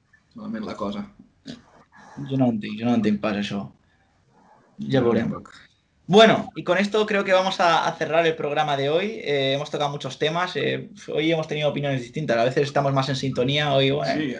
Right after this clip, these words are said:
Speaker 1: hay, hay ocasiones en las que estamos de acuerdo prácticamente en todo.
Speaker 2: Sí, sí.
Speaker 1: Y en esta vez no, no ha sido el caso.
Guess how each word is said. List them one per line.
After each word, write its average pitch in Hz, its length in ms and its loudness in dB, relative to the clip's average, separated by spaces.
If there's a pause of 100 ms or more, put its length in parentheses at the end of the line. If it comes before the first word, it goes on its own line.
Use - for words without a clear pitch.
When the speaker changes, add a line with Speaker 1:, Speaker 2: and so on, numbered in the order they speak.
(100)
Speaker 1:
hay, 120 800 -4 (260)
hay 127 140 -2
ocasiones 135 420 -2
en 127 80 -6
las 117 140 -2
que 117 60 -10
estamos 123 260 -2
de 123 60 0
acuerdo 123 480 2
prácticamente 123 540 -2
en 117 140 -6
todo. - 380 -2 (220)
Speaker 2:
Sí, 131 200 -4
sí. 110 240 -4 (160)
Speaker 1:
Y 117 100 -6
en 113 80 -2
esta 123 200 0
vez 147 180 0
no, 151 180 -2
no 120 80 -2
ha 117 40 -4
sido 127 160 -4
el - 40 -10
caso. - 240 -10